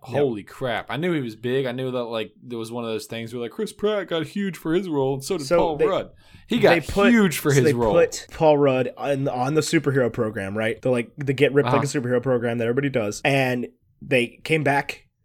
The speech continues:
Speaker 1: He came back, and Kevin Feige, Feige, Feige was just like, "Wow, you got big, bro! Like, real big.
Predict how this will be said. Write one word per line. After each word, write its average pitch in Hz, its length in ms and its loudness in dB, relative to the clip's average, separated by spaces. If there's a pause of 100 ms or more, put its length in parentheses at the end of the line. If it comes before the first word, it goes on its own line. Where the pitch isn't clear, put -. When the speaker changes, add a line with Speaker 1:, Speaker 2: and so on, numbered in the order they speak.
(180)
Speaker 1:
He 135 60 -8
came 139 180 -4
back, 135 340 -2 (100)
and 127 500 -4 (220)
Kevin 135 300 -4
Feige, 131 560 -2
Feige, 123 480 -6 (440)
Feige 131 420 -2 (500)
was 139 100 -2
just 135 160 -6
like, 131 220 -2
"Wow, 95 360 -4
you 113 320 -2
got 107 360 -2
big, 117 480 -4
bro! 110 400 -6 (160)
Like, 90 220 -12 (200)
real 139 240 0
big. 92 400 -10